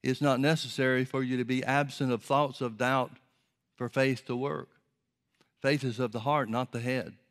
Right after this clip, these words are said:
And there's a lot of things that you'll see your faith bring into being or give substance to with doubt in your mind the whole time. Because it's not doubt in the mind that hinders the things of God from becoming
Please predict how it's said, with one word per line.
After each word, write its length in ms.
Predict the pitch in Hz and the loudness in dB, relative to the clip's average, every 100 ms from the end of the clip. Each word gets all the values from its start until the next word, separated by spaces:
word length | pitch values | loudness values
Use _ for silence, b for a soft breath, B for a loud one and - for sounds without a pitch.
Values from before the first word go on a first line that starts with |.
| _ _ _ _ _ _ _ _ _ _ _ _ _ _ _ _ _ _ | _ _ _ _ _ _ _ _ _ _ _ _ _ _ _ _ _ _
And 140 | 120 127 | -2 0
there's 140 | 123 | 2
a 60 | 123 | 2
lot 280 | 120 143 151 | 4 4 4
of 80 | |
things 260 | 143 143 131 | 0 0 0
that 140 | - 143 | -4 -4
you'll 140 | 143 | -4
see 160 | 147 143 | -4 -2
your 220 | 131 123 | -2 -2
faith 360 | 143 147 139 | 0 0 -2
bring 280 | 131 143 139 | -2 0 2
into 260 | 139 131 120 | 0 0 -2
being 440 | 139 147 131 120 _ _ _ _ _ _ _ _ _ - | 0 0 0 -4 _ _ _ _ _ _ _ _ _ -10
or 80 | 113 | 0
give 220 | 135 127 | 2 2
substance 600 | - 156 147 - 117 - 127 | 2 2 2 -4 -6 -4 -2
to 280 | 117 113 - _ _ _ _ _ _ _ _ _ _ _ _ _ _ _ | -2 -2 -8 _ _ _ _ _ _ _ _ _ _ _ _ _ _ _
with 180 | 120 113 | -6 0
doubt 280 | 127 139 135 | 4 4 4
in 100 | 120 | 2
your 100 | 117 | 2
mind 360 | 123 131 127 | 2 2 0
the 40 | 110 | -2
whole 200 | 120 120 | -4 -4
time. 320 | 127 135 110 _ _ _ _ _ _ _ _ _ _ b b b | -4 -4 -8 _ _ _ _ _ _ _ _ _ _ b b b
Because 300 | 131 139 123 | 0 2 2
it's 140 | 127 147 | 0 2
not 240 | 147 123 | 0 2
doubt 240 | 143 151 | 4 4
in 140 | 147 131 | 4 2
the 60 | |
mind 340 | 131 160 165 127 | 2 2 2 0
that 100 | 120 | 0
hinders 400 | 170 170 113 107 | 0 0 -2 -4
the 100 | 113 | -4
things 260 | 131 131 | -2 -2
of 140 | 120 107 | -4 -4
God 260 | 123 123 | -2 -2
from 180 | - 110 | -4 -6
becoming 580 | 107 - 127 120 110 | -6 -6 -4 -4 -4